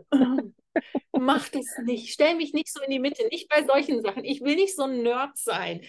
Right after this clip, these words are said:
Ich bin schon nerdig genug, weil ich Tatsache meine Hausaufgaben mache und meistens vorbereitet bin.“ Aber es ist halt einfach, das verunsichert auch völlig, weil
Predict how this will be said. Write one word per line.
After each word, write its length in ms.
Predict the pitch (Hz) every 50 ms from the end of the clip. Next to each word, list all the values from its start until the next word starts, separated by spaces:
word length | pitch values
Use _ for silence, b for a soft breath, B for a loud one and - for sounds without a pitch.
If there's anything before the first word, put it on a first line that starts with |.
| B 277 B
Ich 160 | - 285 -
bin 140 | - 339 339
schon 240 | 339 370 311 277 240
nerdig 440 | 240 247 269 302 311 339 330 - -
genug, 440 | - 277 269 294 370 381 370 - -
weil 140 | 226 208
ich 100 | 226 -
Tatsache 360 | - 262 240 - 262 247 277 262
meine 200 | 262 262 262 247
Hausaufgaben 560 | 254 311 294 302 285 285 - 240 226 233 247
mache 160 | 285 285 285
und 100 | 262 254
meistens 400 | 240 240 262 294 - 320 294 -
vorbereitet 640 | - 453 - - - - 175 160 - - - - -
bin.“ 200 | - 85 - B B B B B B B B B B B
Aber 140 | - 247 277
es 100 | 285 294
ist 100 | 285 -
halt 120 | 285 -
einfach, 280 | - 254 247 254 B B B B
das 180 | 294 285 -
verunsichert 680 | - 254 - - 269 330 403 370 349 339 330 311 - -
auch 140 | 202 196 -
völlig, 480 | - - - 240 240 302 370 381 370 370
weil 180 | 220 220 214